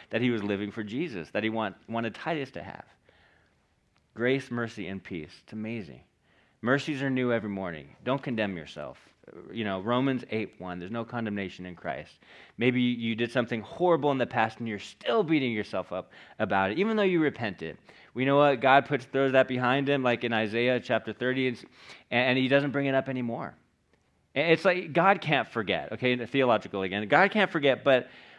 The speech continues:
what he does, that, that saying there in Isaiah,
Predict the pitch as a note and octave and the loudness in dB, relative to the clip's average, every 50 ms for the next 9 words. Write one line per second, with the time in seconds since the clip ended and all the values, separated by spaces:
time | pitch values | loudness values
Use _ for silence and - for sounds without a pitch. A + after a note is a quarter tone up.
0 | - _ B2 C#3+ D#3 D#3+ D#3 D3+ C3+ D#3+ D#3+ D3+ C#3+ B2+ A#2 C3 B2+ B2 B2+ B2 | -12 _ 4 6 6 6 6 4 6 8 8 8 8 8 6 6 6 6 6 6
1 | B2+ A#2 G#2+ - - - - - - D#3 D3+ D3+ C#3+ C3+ B2+ A#2+ A#2 A2+ A2 G2+ | 6 6 6 2 -4 -14 -16 -4 0 2 2 2 2 2 2 4 2 2 2 0
2 | G2+ A2 A2 G#2 A2+ C3+ C#3+ C3 A2+ G#2+ G2+ F#2+ | 0 0 0 0 0 2 4 4 4 4 2 0